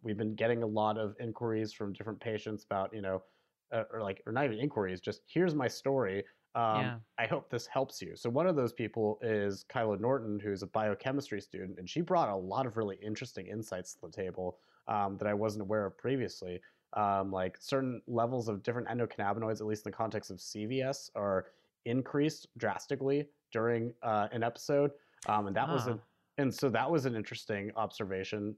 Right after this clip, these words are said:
Speaker 1: for me, um, 'cause, you know, if this is the system that's going right, it's C B, what they're saying, it's C B one overstimulation or, um, you know,
Speaker 2: Mm-hmm.
Speaker 1: trip overstimulation. But, you know,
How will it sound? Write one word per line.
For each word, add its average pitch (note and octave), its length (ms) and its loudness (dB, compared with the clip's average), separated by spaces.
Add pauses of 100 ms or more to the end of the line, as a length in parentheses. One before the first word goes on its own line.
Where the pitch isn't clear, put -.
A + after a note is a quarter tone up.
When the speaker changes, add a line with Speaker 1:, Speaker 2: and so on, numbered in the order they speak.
(100)
Speaker 1:
for A2 120 -4
me, A2 380 0
um, G#2 280 2
'cause, G2 240 -4
you G2+ 80 -2
know, G2 220 2
if F#2 140 -12 (440)
this A#2 140 -2
is A#2 100 -6
the A2+ 80 -6
system C3+ 320 -2
that's A2 160 0
going A2+ 180 2
right, G#2+ 220 4
it's G2+ 100 -4
C - 160 -6
B, G#2+ 320 -2 (360)
what G#2+ 240 -4
they're A2+ 100 -2
saying, A#2+ 280 0
it's G#2+ 160 -4
C B2 120 -2
B A2+ 100 -2
one A2 220 0
overstimulation G#2 920 0
or, F#2+ 240 0 (320)
um, F#2 340 2
you A2+ 100 -4
know, F#2 100 -2
Speaker 2:
Mm-hmm. A#2 80 -6
Speaker 1:
trip A#2+ 320 0
overstimulation. G#2 960 -2 (360)
But, G#2+ 360 4
you A#2+ 120 -2
know, G2 220 2